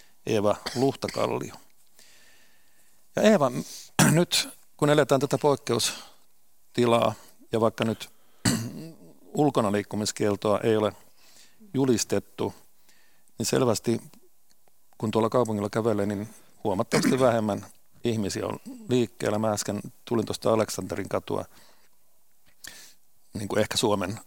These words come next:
<laughs> pääkatua pitkin. No, se oli varmaan ku-, seitsemän ihmistä, mitä mä näin, näin tuossa niin kuin katua pitkin katsoessani. Mi-, mitä on julkinen tila nyt poikkeustilan aikana ja kuka sinne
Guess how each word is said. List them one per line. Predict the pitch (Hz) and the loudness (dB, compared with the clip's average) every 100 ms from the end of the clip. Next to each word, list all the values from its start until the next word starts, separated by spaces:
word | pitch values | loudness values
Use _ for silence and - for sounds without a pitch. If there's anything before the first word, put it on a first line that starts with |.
| - - | -10 -10
<laughs> | - - - | -10 -20 -4
pääkatua | - 98 101 98 - - | 2 4 4 -2 -2 -2
pitkin. | 107 104 - 135 - - - - - | -4 -6 -6 -8 -8 -16 -20 -20 -10
No, | 104 | -4
se | 101 | 0
oli | 110 | 2
varmaan | 110 117 110 | 2 2 -2
ku-, | - - | -8 -6
seitsemän | - 123 - - 104 - | 0 0 0 -8 -8 -8
ihmistä, | 101 92 101 | -8 -6 -4
mitä | 98 | -2
mä | 98 | -2
näin, | 101 95 - - | -2 -2 -6 -10
näin | 113 104 101 | -6 -6 -6
tuossa | 113 - | -8 -8
niin | 123 110 | -8 -8
kuin | 113 135 151 - - - - - - - - - - - - - - | -10 -10 -14 -20 -20 -20 -20 -20 -20 -20 -20 -20 -20 -20 -20 -20 -4
katua | 113 - 104 | -2 0 -4
pitkin | - - 110 - - - - | -4 -4 -4 -4 -6 -10 -6
katsoessani. | 104 98 - 110 - - 120 - - - - - - - - - - - | -4 -2 -2 -2 -2 -2 -6 -12 -20 -20 -20 -20 -20 -20 -20 -20 -20 -10
Mi-, | - - | -6 -2
mitä | - 185 175 | 0 4 4
on | 135 | 4
julkinen | 143 135 104 101 95 | 0 0 -2 -4 0
tila | 107 98 - - - - - - - - - - - | 2 2 -2 -12 -20 -20 -20 -20 -20 -20 -20 -12 -6
nyt | 107 - - - - - - | -6 -4 -8 -8 -20 -20 -4
poikkeustilan | 110 104 - 104 - 104 107 101 | -2 -2 -4 -6 -4 -4 -4 -2
aikana | 104 98 98 95 | -2 -2 -6 -4
ja | 101 95 - - - | -6 -10 -20 -20 -10
kuka | 151 120 | -2 0
sinne | 113 101 | 0 -2